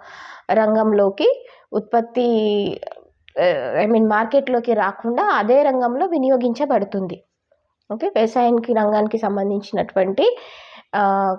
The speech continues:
కొంత ఉత్పత్తి కూడా మార్కెట్లోకి రాకుండా, లెక్కలోకి రాకుండా అదే రంగంలో తిరిగి వినియోగించబడుతుంది.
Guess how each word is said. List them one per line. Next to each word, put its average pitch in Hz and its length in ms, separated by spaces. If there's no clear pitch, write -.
కొంత 269 220
ఉత్పత్తి 254 560
కూడా 240 380
మార్కెట్లోకి 247 640
రాకుండా, 214 440
లెక్కలోకి 240 600
రాకుండా 214 440
అదే 226 340
రంగంలో 294 380
తిరిగి 302 320
వినియోగించబడుతుంది. 226 1160